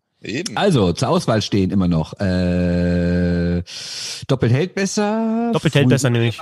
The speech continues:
Speaker 3: weil ich einfach wissen will, um was da geht.
Speaker 2: Da geht es darum, um Spieler, die zweimal dieselbe Ziffer auf dem Trikot haben. Elf, zweiundzwanzig, dreiunddreißig,
Speaker 3: Sehr
Speaker 2: vierundvierzig,
Speaker 3: schön.
Speaker 2: Ja. A oder B?
Speaker 3: A.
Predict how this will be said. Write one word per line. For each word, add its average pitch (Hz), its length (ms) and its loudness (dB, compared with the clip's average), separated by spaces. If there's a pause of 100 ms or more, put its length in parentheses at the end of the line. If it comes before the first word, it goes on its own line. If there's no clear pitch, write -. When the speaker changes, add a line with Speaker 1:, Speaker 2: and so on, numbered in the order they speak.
Speaker 3:
weil 113 140 -2
ich 117 80 -4
einfach 113 200 -4
wissen 113 240 -6
will, 104 100 -6
um 95 140 -10
was 95 120 -12
da 107 100 -16
geht. - 180 -18 (640)
Speaker 2:
Da 143 160 0
geht 208 160 -2
es 170 80 -4
darum, 175 260 2
um 131 160 2
Spieler, 160 640 0
die 120 380 -2
zweimal 190 400 0
dieselbe 147 320 2
Ziffer 156 420 -2
auf 123 140 -4
dem 127 100 0
Trikot 120 280 -4
haben. 82 300 -4
Elf, 120 240 -2
zweiundzwanzig, 113 520 -2
dreiunddreißig, 113 600 0
Speaker 3:
Sehr 110 80 0
Speaker 2:
vierundvierzig, 113 340 2
Speaker 3:
schön. 117 840 2 (220)
Speaker 2:
Ja. 87 120 -10 (720)
A 190 160 2
oder 233 100 4
B? 104 160 2 (920)
Speaker 3:
A. 101 240 2